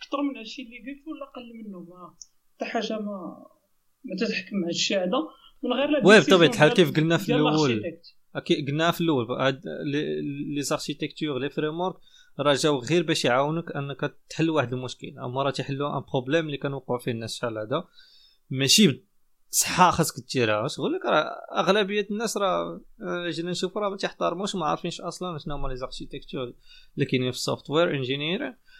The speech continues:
Speaker 2: وكيخدم عادي. وف-، وف-، وهو بلا ما يشعر يقدر يلقى راسو يغيسبكت واحد، واحد الاركيتكتور، وف-، وكاين اللي ماشي مسوقش خدام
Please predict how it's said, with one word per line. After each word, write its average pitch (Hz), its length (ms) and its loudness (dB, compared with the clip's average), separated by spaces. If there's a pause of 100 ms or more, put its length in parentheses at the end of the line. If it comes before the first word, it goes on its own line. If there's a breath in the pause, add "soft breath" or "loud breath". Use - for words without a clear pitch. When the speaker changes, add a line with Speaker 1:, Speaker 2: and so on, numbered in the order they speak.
(180 soft breath)
Speaker 2:
وكيخدم 214 460 6
عادي. 190 580 6 (500)
وف-، 208 500 8
وف-، 180 240 4
وهو 180 720 6
بلا 151 200 6
ما 214 100 6
يشعر 180 220 6
يقدر 175 340 4
يلقى 165 240 4
راسو 160 300 4
يغيسبكت 139 680 0
واحد، 113 540 0
واحد 117 240 -2
الاركيتكتور، 165 680 0
وف-، 254 140 -10
وكاين 262 360 -2
اللي 247 120 2
ماشي 226 420 -2
مسوقش 180 520 -2 (500 loud breath)
خدام - 520 2